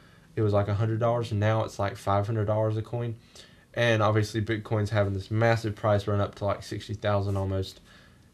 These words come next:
Pretty crazy, but it's just becoming more prop-, more profitable to mine, uh, cryptocurrency now and harder.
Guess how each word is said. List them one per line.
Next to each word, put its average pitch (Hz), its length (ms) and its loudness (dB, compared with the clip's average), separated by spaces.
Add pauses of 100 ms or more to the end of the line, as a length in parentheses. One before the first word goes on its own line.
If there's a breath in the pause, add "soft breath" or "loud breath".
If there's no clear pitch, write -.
(100)
Pretty 127 200 -2
crazy, 107 420 2
but 104 280 -2 (120)
it's 113 140 -4
just 120 220 -4
becoming 117 320 2
more 110 280 6
prop-, 107 500 0 (580)
more 117 220 2
profitable 117 540 0
to 110 80 0
mine, 101 520 0 (760 soft breath)
uh, 107 180 -2
cryptocurrency 135 720 -2
now 143 260 0 (880)
and 110 180 2
harder. 110 480 4